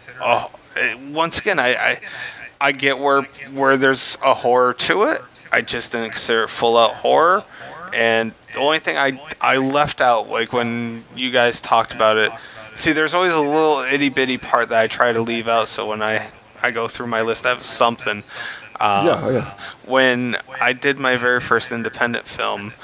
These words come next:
Speaker 1: um, I was the failure fairy. I was the main bad guy in this film,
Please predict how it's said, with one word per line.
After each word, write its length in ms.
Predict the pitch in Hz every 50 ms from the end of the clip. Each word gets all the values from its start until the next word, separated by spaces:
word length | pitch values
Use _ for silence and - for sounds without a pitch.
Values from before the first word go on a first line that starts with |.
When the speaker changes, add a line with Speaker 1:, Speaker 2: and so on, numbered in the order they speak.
| - - - - - -
Speaker 1:
um, 460 | - 101 95 98 98 101 98 98 104 - -
I 160 | 113 113 110
was 160 | 110 104 -
the 120 | - - 98
failure 480 | - - - 135 135 131 113 107 101
fairy. 520 | - - - 92 95 95 95 - - - - - - - 98 95 95
I 120 | 110 107 107
was 200 | 113 127 123 -
the 140 | - 113
main 360 | 113 110 110 110 113 117 113 101
bad 400 | 98 - - 135 131 127 123 123
guy 200 | 113 110 110 107
in 120 | 107 110
this 180 | 110 113 - -
film, 460 | - - - 180 - 131 107 107